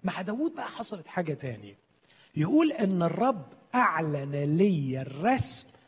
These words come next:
بالكتابة عليا. بص الكلمة دي خطيرة إزاي في سفر أخبار الأيام الأول. الرب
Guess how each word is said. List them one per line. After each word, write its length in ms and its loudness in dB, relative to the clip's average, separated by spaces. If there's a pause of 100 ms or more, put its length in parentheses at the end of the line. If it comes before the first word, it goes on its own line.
(120)
بالكتابة 800 0
عليا. 680 -8 (1160)
بص 180 2
الكلمة 320 0
دي 100 2
خطيرة 360 0
إزاي 240 0
في 80 -10
سفر 300 -4
أخبار 320 -2
الأيام 500 -4
الأول. 280 -6 (720)
الرب 480 2